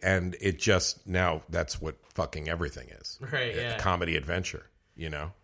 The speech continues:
Speaker 1: Ev-, everything The Rock is in is that, is like that.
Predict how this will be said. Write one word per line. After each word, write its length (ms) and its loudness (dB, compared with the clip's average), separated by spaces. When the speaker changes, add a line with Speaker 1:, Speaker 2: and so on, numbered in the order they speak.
Speaker 1:
Ev-, 180 -4
everything 380 0
The 100 0
Rock 380 2
is 160 -4
in 180 -10
is 160 -12
that, 240 -10
is 160 -10
like 240 -12
that. 240 -10